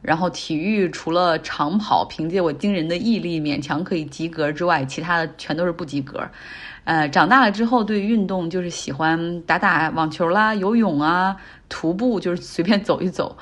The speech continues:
呃，跑步，我说我尝试喜欢它，但是，哎，感觉很难。最近在《纽约客》上看了一篇文章，讲 rock climbing，就是登山界、徒手登山界哈，然后讲这个领域的大牛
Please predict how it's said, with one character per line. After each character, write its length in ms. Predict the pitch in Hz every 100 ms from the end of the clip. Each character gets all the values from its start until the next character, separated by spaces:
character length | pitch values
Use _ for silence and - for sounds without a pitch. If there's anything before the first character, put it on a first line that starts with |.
| - - 311 -
呃， 260 | 147 139 135
跑 280 | - -
步， 360 | - 277 226 -
我 180 | 160 143
说 180 | 143 180
我 80 | 151
尝 260 | - 143
试 140 | 147 180
喜 240 | - -
欢 200 | - 151
它， 180 | 151 147
但 120 | 151
是， 160 | 160 151 -
哎， 100 | 165
感 200 | 156 147
觉 100 | 156
很 280 | 175 147 139
难。 300 | 117 151 - - - - -
最 100 | 330
近 80 | 320
在 120 | 311
《纽 180 | 214 156
约 120 | 226
客》 200 | 226 277
上 120 | 190
看 140 | 208
了 80 | 214
一 40 | 196
篇 140 | 196
文 200 | 165 160
章， 240 | 190 196
讲 200 | 202 156 - 170
rock 300 | 202 214 -
climbing， 580 | - 180 180 165 135 113
就 120 | 156
是 80 | 143
登 260 | 190 202
山 280 | 202 214 214
界、 320 | 214 214 151 - -
徒 260 | - - 247
手 180 | - -
登 200 | 175 180
山 240 | 180 175
界 200 | 175 175
哈， 200 | 135 - -
然 100 | 151
后 80 | 143
讲 300 | - - -
这 180 | 156
个 60 | 139 - - _
领 200 | - 151
域 100 | 156
的 100 | 165
大 220 | - 170 160
牛 280 | 147 147